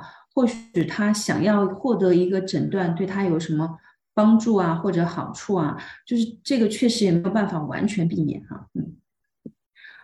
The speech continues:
好，那我们再讲一下第二点，是一个心理活动的内在协调性。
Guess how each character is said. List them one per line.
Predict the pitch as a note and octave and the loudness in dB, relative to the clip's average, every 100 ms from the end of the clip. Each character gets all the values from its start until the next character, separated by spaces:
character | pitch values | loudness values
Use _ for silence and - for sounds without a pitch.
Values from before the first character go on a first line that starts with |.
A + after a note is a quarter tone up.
| _ | _
好， | - C#3 - _ _ _ - _ _ | -14 -14 -14 _ _ _ -20 _ _
那 | A3 A3+ F#3+ - - | 2 4 2 -2 -4
我 | E3 | -2
们 | F3 | 0
再 | F#3+ G#3+ | 2 0
讲 | G#3+ - | 0 -2
一 | E3 | 0
下 | G#3 F#3 | 0 -2
第 | F#3 A#3 | 0 4
二 | B3+ G3+ - | 4 4 0
点， | - - _ | -4 -4 _
是 | - - G3 | -12 0 2
一 | F3 | 2
个 | F#3+ D#3 - - | 2 0 0 -8
心 | - - E4 F4 | -8 2 4 6
理 | F3+ - | 4 0
活 | D3+ D#3+ | -2 -2
动 | G3+ F3+ | 0 0
的 | D3+ - - | 0 -2 2
内 | B3 F#3+ | 4 4
在 | E3+ G#3 D#3+ | 2 0 0
协 | D3+ - C#3 C3+ | -2 -2 -2 -2
调 | D3+ C3+ | -2 -4
性。 | - D#3+ | -2 -4